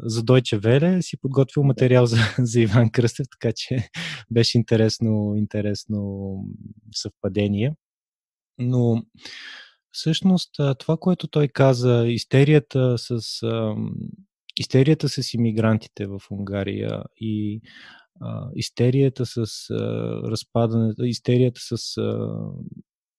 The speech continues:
Speaker 1: лоши Европейски съюз, който
Speaker 2: Мгм.
Speaker 1: атакува ценностите на Русия, са всъщност, а, истерии, свързани с, а, демографския срив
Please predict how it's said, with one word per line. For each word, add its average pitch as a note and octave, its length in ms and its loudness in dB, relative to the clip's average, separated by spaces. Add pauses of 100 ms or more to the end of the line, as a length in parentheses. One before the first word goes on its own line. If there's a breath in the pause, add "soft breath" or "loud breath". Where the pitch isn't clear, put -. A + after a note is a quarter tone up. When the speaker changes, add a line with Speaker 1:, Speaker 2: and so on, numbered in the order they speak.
(220)
Speaker 1:
лоши A#2+ 320 4
Европейски G#2+ 600 -2
съюз, G#2 460 -6
който - 440 -6
Speaker 2:
Мгм. G#2 120 -4
Speaker 1:
атакува B2 340 0
ценностите A2 540 -2
на G2+ 100 -2
Русия, C3 720 -2 (560 loud breath)
са C3+ 140 -4
всъщност, D#3 600 0 (120)
а, B2 300 -2
истерии, C3+ 480 2
свързани B2 540 0
с, - 120 -8 (320)
а, A2+ 480 -2
демографския A2 720 0
срив G2+ 340 -6